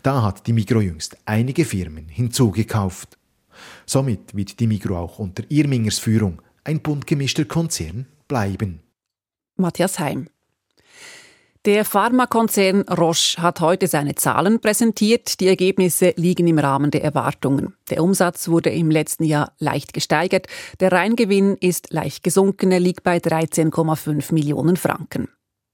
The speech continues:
Speaker 2: Es war das letzte Mal, dass Konzernchef Severin Schwan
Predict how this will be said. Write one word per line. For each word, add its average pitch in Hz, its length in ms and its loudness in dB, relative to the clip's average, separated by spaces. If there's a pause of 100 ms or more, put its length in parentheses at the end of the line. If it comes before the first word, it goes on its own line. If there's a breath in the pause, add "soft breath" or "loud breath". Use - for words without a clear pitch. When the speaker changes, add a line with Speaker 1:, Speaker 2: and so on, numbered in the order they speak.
(260)
Speaker 2:
Es 196 160 0
war 214 120 4
das 240 240 0
letzte 202 400 2
Mal, 165 320 2
dass 240 220 0
Konzernchef 175 840 2
Severin 143 420 2
Schwan 165 540 2